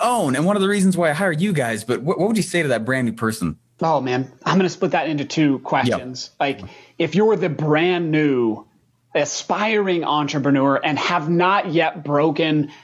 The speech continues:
Speaker 2: "How do I make money?" right? This is gonna be counterintuitive advice, but for the most part, I'm gonna say delete the necessity for financial conversation and figure out how to make money. Like,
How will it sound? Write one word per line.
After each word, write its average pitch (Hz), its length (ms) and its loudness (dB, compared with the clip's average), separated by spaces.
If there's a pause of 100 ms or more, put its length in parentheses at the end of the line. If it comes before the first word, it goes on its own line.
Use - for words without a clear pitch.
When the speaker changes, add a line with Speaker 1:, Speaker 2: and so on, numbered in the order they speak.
(140)
Speaker 2:
"How 160 240 0
do 165 120 2
I 151 120 2
make 135 240 -2
money?" - 320 -4 (200)
right? 131 320 -2 (580)
This 175 160 0
is 185 40 -2
gonna 202 80 2 (120)
be 139 120 -8 (380)
counterintuitive 180 680 2
advice, 143 400 -2
but - 220 -2 (200)
for 226 360 2
the 208 100 2
most 196 280 2
part, 151 280 0
I'm 160 140 0
gonna 165 160 0
say 147 360 0 (160)
delete 156 680 0 (220)
the 175 100 0
necessity 160 520 -2
for 147 240 0
financial 139 440 -2
conversation 143 600 0
and 156 160 -2
figure 180 280 0
out 135 120 0
how 151 80 -4
to 143 80 -4
make 127 180 -4
money. 131 200 0
Like, 131 200 -2